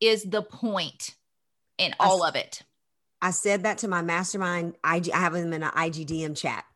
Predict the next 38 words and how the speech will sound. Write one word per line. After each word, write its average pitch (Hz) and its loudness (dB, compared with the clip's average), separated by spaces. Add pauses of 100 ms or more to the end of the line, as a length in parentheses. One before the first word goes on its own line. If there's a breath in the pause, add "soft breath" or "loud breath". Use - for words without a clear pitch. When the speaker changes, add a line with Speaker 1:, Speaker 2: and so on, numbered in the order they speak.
Speaker 2:
so - -2
they 160 0
can 180 -2
Speaker 1:
Mm-hmm. 185 -6
Speaker 2:
connect, 185 -2
they 151 -6
can 151 -6
ac-, 143 -6 (140)
access 202 0
to 226 2
me. 220 4 (260 loud breath)
Speaker 1:
Mm-hmm. 196 -4
Speaker 2:
And 180 2
I 185 4
said 185 2
to 185 2
them, 160 -2
I 156 -2
was 165 0
like, 165 0
"Listen, 156 -2 (1040)
you 190 -2
know, 170 4 (140)
do 202 2
not 233 4
get 202 0
caught 175 2
up 220 2 (300)
worried 175 2
about 180 4 (260)
all 180 6
the 185 0
posting 196 0
and 170 -2
da, 180 4
da, 180 0
da, 175 -2
da, 180 2